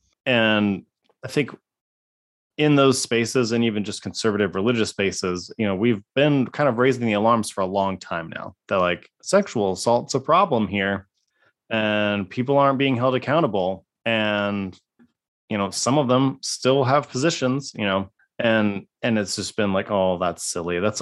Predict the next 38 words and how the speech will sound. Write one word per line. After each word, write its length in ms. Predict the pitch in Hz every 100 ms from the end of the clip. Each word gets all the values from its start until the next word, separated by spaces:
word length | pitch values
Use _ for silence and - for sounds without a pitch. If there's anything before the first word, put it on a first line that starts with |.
| 104
that's, 220 | 107 120
like, 140 | 120 -
what 120 | 107
Catholics 480 | 113 120 123 90 -
do." 320 | 107 107 98 _ - - - _ _
<laughs> 380 | - 170 - -
You 120 | 143
know, 360 | 120 123 143 -
like, 220 | 117 104
that's, 300 | 135 127 - - - -
it's 80 | _
always 180 | 143 131
like, 120 | 127
"Let's 160 | 127 120
hang 160 | 135
our 80 | 123
hat 200 | 107 113
on 80 | 107
the 80 | 104
Catholics." 360 | 104 101 92
Like, 80 | 107
"Well, 100 | 117
the 80 | 110
Catholics 500 | - 170 156 123 101
are 60 | 107
the, 220 | 98 87 _
the 440 | 110 98 92 90 -
abusers 680 | - 92 92 85 90 90 90
and 340 | 101 95 90
the 60 | 90
molesters 520 | 92 92 87 - 92
or 60 | 90
whatever. 360 | 90 90 90
Like, 140 | 90 90
we 120 | 104
don't 200 | 92 -
do 120 | - -
that." 240 | 57 -